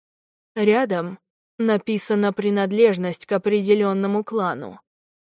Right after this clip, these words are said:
А в конце строки — задание, которое должен выполнить каждый. Задания у всех разные, но будет и общее, чаще всего —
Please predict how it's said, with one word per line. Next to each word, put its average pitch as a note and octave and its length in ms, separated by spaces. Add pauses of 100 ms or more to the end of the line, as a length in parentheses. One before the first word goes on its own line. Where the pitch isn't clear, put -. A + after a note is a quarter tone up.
(300)
А G#3 120
в F#3 80
конце F#3+ 460
строки — F#3 720 (760)
задание, G#3 960 (360)
которое F#3 480
должен F3+ 540
выполнить F#3 640
каждый. - 640 (560)
Задания C4+ 800
у C#4 140
всех - 400
разные, F#3 800 (420)
но A#3 200
будет A#3 380
и B3+ 60
общее, G3+ 600 (160)
чаще C#4+ 400
всего — F#3+ 540